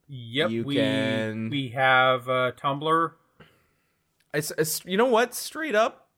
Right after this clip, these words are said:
Speaker 2: that whole, uh, that whole email of a, of a limitation
Speaker 1: Uh-huh.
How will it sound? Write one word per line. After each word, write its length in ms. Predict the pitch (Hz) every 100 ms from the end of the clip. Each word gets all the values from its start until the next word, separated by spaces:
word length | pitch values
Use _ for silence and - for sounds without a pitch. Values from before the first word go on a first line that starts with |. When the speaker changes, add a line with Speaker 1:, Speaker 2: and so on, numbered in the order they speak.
| _
Speaker 2:
that 220 | 180 202
whole, 380 | 220 233 233 233
uh, 460 | 233 233 226 247 240 _ _ _
that 160 | - 202
whole 500 | 214 208 202 196 190
email 540 | - 214 214 208 208 208
of 160 | 185
a, 460 | 185 180 175 175 165 -
of 120 | 160
a 60 |
limitation 800 | 170 180 185 170 180 196 226 226 233 _ _ _ -
Speaker 1:
Uh-huh. 320 | 131 143 147